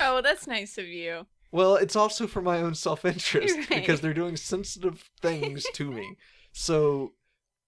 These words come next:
Speaker 2: it's like, this is usually my experience. So when, when Allie is doing these things in front of me,
Speaker 1: Ah.
Speaker 2: I'm feeling that similar anxiety.
Speaker 1: That's funny. And she's asking you, "Do you have any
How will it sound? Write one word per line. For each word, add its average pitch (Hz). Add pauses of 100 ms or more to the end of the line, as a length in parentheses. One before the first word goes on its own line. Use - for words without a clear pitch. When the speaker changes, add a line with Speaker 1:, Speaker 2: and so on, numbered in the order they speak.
(120)
Speaker 2:
it's 165
like, 135 (560)
this 185
is 240
usually 175
my 135
experience. - (160)
So 170
when, 185 (1500)
when 175
Allie 185
is 131
doing 160
these 135
things 139 (400)
in - (160)
front 226
of -
me, 185
Speaker 1:
Ah. 165 (380)
Speaker 2:
I'm 156 (140)
feeling 196
that 127
similar 160
anxiety. 127
Speaker 1:
That's -
funny. 190 (220)
And 247
she's 247
asking 208
you, 175 (320)
"Do -
you -
have 220
any 202